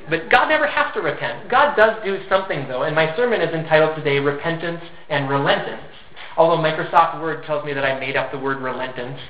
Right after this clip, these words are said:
Um, I did not make up the word relent, though, a-, and that's the word. That's what God does. When he sees sinners repent, he relents.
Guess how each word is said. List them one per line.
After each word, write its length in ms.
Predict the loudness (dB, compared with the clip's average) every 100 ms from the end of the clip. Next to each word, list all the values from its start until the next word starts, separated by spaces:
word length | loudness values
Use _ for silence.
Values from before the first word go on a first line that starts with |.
| -12 -6
Um, 300 | -4 -4 -6 -12 0
I 80 | 2
did 140 | 6
not 180 | 4 4
make 140 | -2 -10
up 100 | -10
the 80 |
word 220 | -10 -10 -6
relent, 400 | -6 -4 -6 -6 -12
though, 280 | -8 -8 -8 -16 -8
a-, 40 | -6
and 260 | -4 -4
that's 240 | -4 -4 0
the 100 | 2
word. 220 | 2 4
That's 240 | 2 4
what 180 | 0 4
God 340 | 4 4 2
does. 280 | 6 6 6 0 -4
When 140 | -2 0
he 220 | 0 -2 -2
sees 200 | -2 -2 2
sinners 360 | 4 4 2 2
repent, 480 | -2 0 -2 -2 -8 -14 -16 -10 -2
he 400 | 2 2 0 -6 -2
relents. 520 | 2 4 2 0